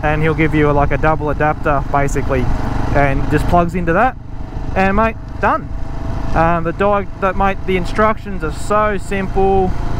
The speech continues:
Um, how to set it and test it before you ride it. You can actually do it all on the bike in a diagnostic mode. There is a video on their website with their install. I recommend going by the video, not by the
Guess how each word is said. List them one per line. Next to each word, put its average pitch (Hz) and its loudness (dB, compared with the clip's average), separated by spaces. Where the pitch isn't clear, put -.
Um, 160 2
how 180 2
to 170 -2
set 190 0
it 190 2
and 151 2
test 202 2
it 190 2
before 180 0
you 175 4
ride 190 2
it. 196 -2
You 160 -2
can 170 -2
actually 170 0
do 180 2
it 175 4
all 175 4
on 170 2
the 160 2
bike 175 2
in 170 -2
a 151 -4
diagnostic 170 0
mode. 175 2
There 170 2
is 165 0
a 156 0
video 180 2
on 165 0
their 160 -2
website 170 0
with 165 -2
their 151 2
install. 214 2
I 165 4
recommend 202 0
going 180 2
by 175 0
the 151 -2
video, 190 2
not 190 2
by 170 2
the 156 2